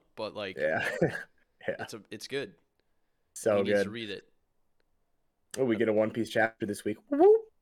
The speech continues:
Speaker 1: It's about time. I feel like I've been waiting forever.
Speaker 2: I think Wano's actually gonna wrap up here soon.
Speaker 1: It's gotta. I mean, what is the next chapter gonna be? Kaido versus Luffy? We already wrapped up the big,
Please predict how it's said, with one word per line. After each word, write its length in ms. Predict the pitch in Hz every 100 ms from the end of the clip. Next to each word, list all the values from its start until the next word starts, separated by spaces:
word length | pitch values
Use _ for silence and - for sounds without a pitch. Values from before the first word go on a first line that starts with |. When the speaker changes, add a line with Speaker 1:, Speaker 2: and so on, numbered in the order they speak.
| _
Speaker 1:
It's 120 | _ -
about 240 | 117 95
time. 320 | 117 120 117
I 40 | 104
feel 140 | 117
like 120 | 113
I've 60 | 110
been 120 | 107
waiting 240 | 113 113
forever. 640 | 107 127 - 120 123 107 - _ _ _ _ _ _ - _ - -
Speaker 2:
I 80 |
think 220 | 117 147 110
Wano's 340 | 110 113 104
actually 280 | 98 - 98
gonna 120 | 95
wrap 220 | 87 92
up 140 | 92 -
here 140 | -
soon. 300 | - 64 104 - _ _ _
Speaker 1:
It's 160 | - -
gotta. 480 | 101 101 101 104 113
I 60 | 123
mean, 400 | 123 120 117 - _ _ _ _ _ _ _ -
what 260 | 139 151
is 120 | 147
the 80 | 131
next 200 | 131 127
chapter 320 | - 123 120
gonna 160 | 117 117
be? 400 | 110 113 110 104 - -
Kaido 320 | 110 120 117
versus 360 | 113 113 113 104
Luffy? 520 | 113 120 139 139 139 _ _ _ _ _ _ _ _ _ _
We 120 | 113 123
already 200 | 131 120
wrapped 340 | 120 120 -
up 160 | 123 -
the 100 | 113
big, 300 | 120 117